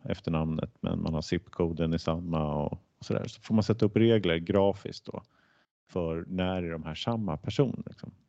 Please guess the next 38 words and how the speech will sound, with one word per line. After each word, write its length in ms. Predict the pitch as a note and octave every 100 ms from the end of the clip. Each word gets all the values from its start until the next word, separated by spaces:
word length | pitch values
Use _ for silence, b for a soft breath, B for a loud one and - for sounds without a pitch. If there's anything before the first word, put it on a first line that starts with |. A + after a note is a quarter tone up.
| _
När 140 | F#2 F2
de 140 | F2
har 140 | F2
e-mail 360 | G#2 G2+ F#2+ F2+
kanske 280 | F#2+ F#2 F2+
det 100 | F2
alltid 300 | E2 - -
är 60 |
det 120 | - -
och 180 | -
så 100 | - -
vidare. 220 | - - - _ _ _ _ _ _ _ _ _ _ _ _ _ _ _ -
Och 60 | B2+
det 100 | B2+
kan 100 | C#3+
man 80 |
göra 160 | C3 B2
då 160 | A2+ G2+
i 20 |
den 100 | F#2
här 140 | E2+ -
High 180 | G2+ -
Touch 340 | - - - _ _ B B B B B B _ -
på 340 | G#2+ F#2 F#2+
en, 280 | F#2+ F#2 F#2
eh, 320 | E2+ E2 D#2+
Lakehouse 560 | E2 A#2+ - F#2 - -
då, 60 | - _ - _ _ _ _ _ _ _ -
med 200 | - G#2+
Databricks. 340 | - - - - _ _ _ B B B B B B B _ _ _ _ _ -
Eh, 240 | G1+ G1+ - - _ _ _ _ _
dessa 300 | C3+ B2 C3
kundbilder 560 | - C#3+ C3 B2 B2+ B2+
består 300 | B2 B2+ A#2+
av 160 | A#2+
ens 240 | A#2+ A2+ B2+
egna 240 | G#2+ A2
data, 540 | A2+ G#2 G#2 A#2 C3+